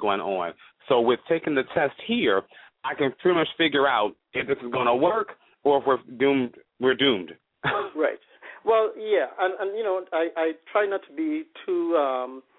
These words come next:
Speaker 2: negative about it, 'cause a lot of people that I meet, they already have found someone and they're interested, um, in that person and they would like it to work out. So basically, the test doesn't really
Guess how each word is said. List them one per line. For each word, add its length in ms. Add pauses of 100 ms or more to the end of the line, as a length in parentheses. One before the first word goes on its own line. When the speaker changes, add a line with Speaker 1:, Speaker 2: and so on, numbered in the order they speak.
(380)
Speaker 2:
negative 480 (140)
about 300
it, 120
'cause 120
a 60
lot 140
of 80
people 240
that 60
I 80
meet, 260
they 140
already 480 (320)
have 220
found 280
someone 380
and 140
they're 140
interested, 580 (540)
um, 240
in 100
that 200
person 380
and 100
they 40
would 180
like 200
it 100
to 100
work 180
out. 220 (160)
So 100
basically, 520
the 100
test 320
doesn't 180
really 240